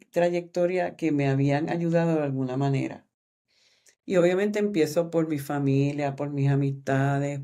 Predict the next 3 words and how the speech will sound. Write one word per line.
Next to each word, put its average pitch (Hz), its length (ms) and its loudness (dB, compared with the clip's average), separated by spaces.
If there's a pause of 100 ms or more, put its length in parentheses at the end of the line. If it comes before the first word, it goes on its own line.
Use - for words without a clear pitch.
por, 147 320 -6 (840)
eh, 147 800 0 (280)
el, 185 300 2